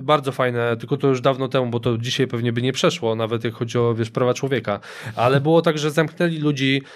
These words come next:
e, w jakimś tam ośrodku i oni mieli do dostępu tylko taką bezsmakową papkę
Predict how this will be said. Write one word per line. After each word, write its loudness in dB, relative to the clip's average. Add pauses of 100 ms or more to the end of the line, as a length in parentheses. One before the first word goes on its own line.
(120)
e, 2
w -2
jakimś -2
tam 0
ośrodku 0 (400)
i 4
oni 2
mieli 2
do 0
dostępu 2
tylko 4
taką -2
bezsmakową 0
papkę -4